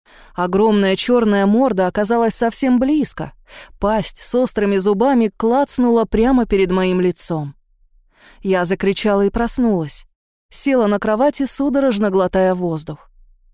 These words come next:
и заплакала. "Ни один дракон не посмеет приблизиться к моей дочке. Я ему не позволю". Пронеслись в голове мамины слова, и ужас отступил.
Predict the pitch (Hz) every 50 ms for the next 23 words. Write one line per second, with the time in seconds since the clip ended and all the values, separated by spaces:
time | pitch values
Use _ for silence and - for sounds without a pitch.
0 | _ _ - 254 233 214 196 - - 170 160 165 151 - - 165 151 151 - -
1 | _ _ _ _ _ _ _ _ _ _ _ _ 214 226 226 226 220 208 202 202
2 | 190 214 262 277 269 247 262 262 262 - - 247 196 175 165 165 165 - 170 165
3 | - - 196 190 185 180 170 - - 196 185 165 180 185 226 269 - 311 - -
4 | 240 190 - 185 185 180 185 190 190 170 180 165 151 - - - - 139 - -
5 | _ _ _ _ _ - 208 185 196 190 202 285 320 277 220 208 214 214 - 202
6 | 185 175 - 170 170 165 151 143 139 - - - _ _ _ _ _ _ _ _
7 | - 233 233 240 254 240 - 240 226 214 175 180 185 185 196 196 196 202 202 269
8 | 302 254 214 214 214 214 214 214 214 208 - - 240 240 240 220 208 175 - -
9 | _ _ _ _ _ _ _ _ 247 269 302 330 311 277 285 - - 247 226 -
10 | - - 202 190 - 180 165 156 147 151